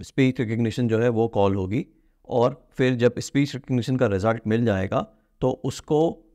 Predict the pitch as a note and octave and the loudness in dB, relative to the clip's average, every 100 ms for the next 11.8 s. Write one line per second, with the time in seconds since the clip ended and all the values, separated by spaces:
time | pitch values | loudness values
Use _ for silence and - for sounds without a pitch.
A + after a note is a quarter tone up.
0 | _ _ _ - B2+ A#2+ A2 G#2 G#2 G#2 | _ _ _ -2 2 4 4 2 2 0
1 | - G#2+ G#2+ A2 C3+ F#3 A#2+ - B2 A#2 | 0 0 0 0 -2 -2 -8 -2 0 0
2 | G2+ C3 - _ _ - B2 - - C3 | 0 -4 -6 _ _ 0 0 0 0 0
3 | - G#2 G#2 G2+ A#2+ G#3+ _ _ A#2 G#2+ | 0 0 2 2 -2 -4 _ _ -6 -6
4 | - A2 F#2 F#2+ F#2 F2 - _ _ _ | 0 0 0 -4 -4 -4 -8 _ _ _
5 | _ _ _ - C3 C#3 - - A2 D3 | _ _ _ 0 2 2 0 -4 2 2
6 | - - B2 A#2+ A#2 G#2+ - A#2 A2 A2 | 2 -12 -2 0 0 -4 -2 -2 2 0
7 | A2+ G#2 G2 A#2+ - _ _ B2 A2 - | 2 2 0 -2 -6 _ _ -2 -2 -6
8 | _ _ - A#2 A2 A2 G#2 C3+ C#3 B2 | _ _ 0 2 2 0 -2 0 0 2
9 | B2+ B2+ G#2+ - B2 G#2+ G#2+ A#2 A2 B2 | 2 2 0 0 0 2 0 0 0 -2
10 | G2 A2 - A2+ A2 A2 A2 A2+ G#2 G2 | 0 -2 0 0 0 2 0 2 0 0
11 | A#2 A#2 A2+ F2+ F2+ - G#2 - | 0 0 -2 -2 -4 -4 -4 -4